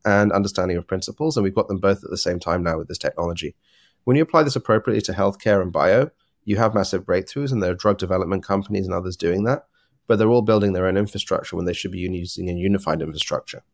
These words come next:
And this is where you, open source is super powerful, 'cause I'll give you an example. By releasing our model and having the traction, Apple optimized it for the neural engine on the M one and the other architectures.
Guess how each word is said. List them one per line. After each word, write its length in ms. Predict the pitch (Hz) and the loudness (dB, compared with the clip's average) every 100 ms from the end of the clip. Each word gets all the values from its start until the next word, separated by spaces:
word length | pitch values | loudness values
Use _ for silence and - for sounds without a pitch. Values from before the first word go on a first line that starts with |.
| _ _ | _ _
And 120 | - 139 | -2 -2
this 60 | |
is 60 | 165 | 4
where 100 | 165 | 6
you, 220 | 127 123 - | 6 4 2
open 220 | 113 107 | 0 -2
source 260 | - 101 | 0 -2
is 140 | 95 - | -2 -4
super 180 | 98 - | -6 -2
powerful, 500 | 90 82 - 80 - _ _ _ _ _ | 0 0 -2 -8 -10 _ _ _ _ _
'cause 400 | 131 127 113 - _ _ _ | 4 4 2 -8 _ _ _
I'll 80 | 139 | 0
give 120 | 147 | 2
you 60 | 185 | 2
an 40 | |
example. 340 | 156 127 120 110 | 4 4 4 2
By 140 | 117 | 4
releasing 460 | 131 147 151 - 160 | 4 4 2 2 4
our 80 | 143 | 6
model 280 | 117 127 | 6 6
and 120 | 147 113 | 4 4
having 200 | 113 110 | 4 2
the 80 | |
traction, 540 | 104 110 107 - 160 196 _ _ - | 2 0 0 0 -2 -2 _ _ -8
Apple 300 | - 113 127 | -4 0 2
optimized 540 | 117 123 - 107 101 - | 4 2 2 2 2 -2
it 80 | |
for 80 | - | -6
the 80 | 98 | 0
neural 280 | 101 107 98 | 2 4 2
engine 240 | 87 87 | 0 -2
on 120 | 87 | -4
the 80 | 87 | 0
M 160 | 87 92 | 0 2
one 220 | 95 78 - _ _ _ _ _ - | 0 0 -6 _ _ _ _ _ -6
and 340 | 90 90 90 | -2 0 0
the 100 | 90 | 2
other 200 | 85 90 | 4 4
architectures. 760 | 73 202 - 82 - - - | 2 0 0 -2 -2 -6 -6